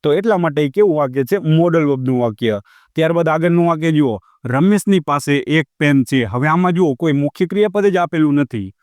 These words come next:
તો કેવું વાક્ય હોય? સિમ્પલ સેન્ટેન્સ હોય. તો આને આપણે સિમ્પલ સેન્ટેન્સ કહીશું. ત્યારબાદ આગળનું વાક્ય જુઓ, "દરવાજો ખુલ્લો છે." તો જુઓ,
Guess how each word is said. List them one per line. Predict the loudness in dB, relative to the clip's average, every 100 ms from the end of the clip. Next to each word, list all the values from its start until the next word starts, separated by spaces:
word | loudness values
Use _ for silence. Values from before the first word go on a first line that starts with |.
| _ _
તો | -4
કેવું | 0 2 2
વાક્ય | 0 0 0
હોય? | 0
સિમ્પલ | 0 -2 0 -2
સેન્ટેન્સ | -2 -2 -2 -2 0
હોય. | 0 0 -2 _ _ _ -6
તો |
આને | -2 -2
આપણે | -2 -4
સિમ્પલ | -2 -2 -2
સેન્ટેન્સ | -2 -2 -2 -2
કહીશું. | -2 -2 0 -2 -4 _ _
ત્યારબાદ | -2 0 0
આગળનું | 0 0 0 0
વાક્ય | 0 0 0
જુઓ, | 0 0
"દરવાજો | 0 0 0 0 -2
ખુલ્લો | -2 0 2 0 -2
છે." | -2 -2 -2 -8 _ _ -4
તો | -2
જુઓ, | 0 0